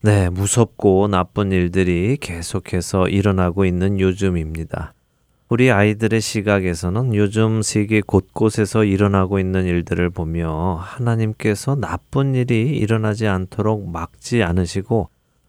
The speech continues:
오히려 내버려 두시는 것처럼 보여질 수도 있을 것입니다. 또 왜 나쁜 일들을 막으실 수 있으면서도 막지 않으시는지에 대해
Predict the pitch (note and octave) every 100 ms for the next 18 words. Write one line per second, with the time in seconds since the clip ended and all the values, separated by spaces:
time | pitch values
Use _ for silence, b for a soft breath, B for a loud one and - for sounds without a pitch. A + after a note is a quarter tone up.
0 | _ - G2 G2 F#2 F#2 E2+ F2+ E2 D2+
1 | E2 F2+ G#2 G#2+ A#2 - G2 - G2 F#2+
2 | F2 - - G2 G#2 - F2+ F2+ F2 -
3 | E2+ - - F#2+ F2+ - _ _ G#2+ -
4 | A2+ F#2+ G#2 F#2+ F2+ E2 D#2+ D#2+ D2+ _
5 | _ _ _ _ - C#3+ B2+ B2 B2+ A2
6 | G2 - C#3 B2+ A#2+ A2+ B2 A2 G2+ A2
7 | F3+ D#3 F2+ F#2+ A2+ - A2 - A#2 G#2+
8 | - C3 A2+ F#2+ G2 F#2 F2 D#2+ E2+ -
9 | - F#2+ D#2+ F2 F#2+ - G2+ F2+ F2+ F2+
10 | F#2 F2 D#2+ G#2